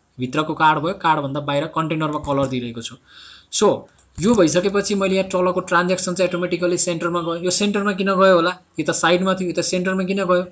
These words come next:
यस्तो कुराहरूलाई, सामान्य सामान्य कुरालाई पनि तपाईँहरूले सोच्नु होला। या त यतापट्टि स्टार्टिङमा थियो नि त, स्क्याफोल्डको यहाँनिर यो टाइटलकै तल थियो भने यतापट्टि किन गयो भने अब यो होल विड्थ लिइसकेपछि त होल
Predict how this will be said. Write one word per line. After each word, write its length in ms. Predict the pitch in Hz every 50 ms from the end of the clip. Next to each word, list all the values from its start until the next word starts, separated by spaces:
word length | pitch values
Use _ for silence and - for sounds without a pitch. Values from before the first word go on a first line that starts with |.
| - - - 190
यस्तो 200 | 202 196 - 170
कुराहरूलाई, 420 | 170 240 233 202 165 147 170 185
सामान्य 400 | 180 - 185 175 185 214 220 214
सामान्य 340 | - - 190 190 196 190 180
कुरालाई 300 | 180 175 180 175 175 165
पनि 140 | 180 180 180
तपाईँहरूले 320 | 165 143 143 131 139 156
सोच्नु 380 | 151 - 175 170 156 160 165 139
होला। 220 | 120 110 104 - - - - - - - - - _ _ _ _ - - - - - -
या 120 | 180 190
त 80 | 190 202
यतापट्टि 520 | 233 - 196 196 220 208 - 214 - -
स्टार्टिङमा 520 | 190 - - 196 220 240 220 202 196 190 170
थियो 160 | 151 160 175
नि 60 | 170
त, 80 | - 139
स्क्याफोल्डको 600 | 123 139 - - 185 185 175 - 160 151 - 165
यहाँनिर 240 | 165 170 170 165 151
यो 240 | 143 156 196 214 214
टाइटलकै 540 | 214 - 175 180 180 185 185 185 - 240 240
तल 260 | - 190 165 160 156 156
थियो 80 | 160 143
भने 140 | 147 151 156
यतापट्टि 340 | 151 160 151 156 151 147 143
किन 200 | 151 147 143 139
गयो 180 | 139 139 131
भने 160 | - 131 160
अब 240 | 180 - 180 180 202
यो 160 | 208 220 196
होल 320 | 156 123 127 151 185 202 226
विड्थ 260 | 185 190 185 180 -
लिइसकेपछि 500 | 175 165 170 - 175 165 160 160 151 -
त 40 | 180
होल 300 | 170 131 131 156 175